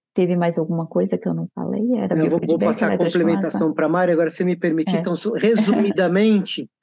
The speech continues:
Speaker 1: <laughs>
Speaker 2: a gente pode falar que o biofeedback é quando você usa um estímulo terceiro pra ajudar o indivíduo a entender como que ele tá controlando o assoalho pélvico.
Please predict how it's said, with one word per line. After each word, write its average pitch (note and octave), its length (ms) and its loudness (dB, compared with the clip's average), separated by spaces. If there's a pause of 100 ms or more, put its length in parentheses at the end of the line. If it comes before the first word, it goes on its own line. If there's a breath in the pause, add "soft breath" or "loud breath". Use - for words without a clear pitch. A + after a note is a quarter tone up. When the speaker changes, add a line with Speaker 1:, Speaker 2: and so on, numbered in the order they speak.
(100)
Speaker 1:
<laughs> - 260 -10
Speaker 2:
a C3+ 40 -6
gente F3 200 0
pode F3+ 240 0
falar F3 280 2
que E3+ 120 -2
o D#3+ 40 4
biofeedback D#3+ 680 0
é D#3+ 60 -2
quando E3 240 0
você D#3+ 280 0
usa C#3+ 440 0 (100)
um E3 140 0
estímulo E3 580 0
terceiro F3+ 840 2 (640)
pra F3 180 0
ajudar F3+ 460 0
o G#3 100 2
indivíduo F3+ 540 -2
a F#3+ 60 2
entender G3+ 920 2
como B3 420 2
que C4 100 -6
ele A#3+ 160 -2
tá A3+ 200 -2
controlando G#3 840 0
o F#3 60 2
assoalho F3+ 500 -2
pélvico. F#3 640 -2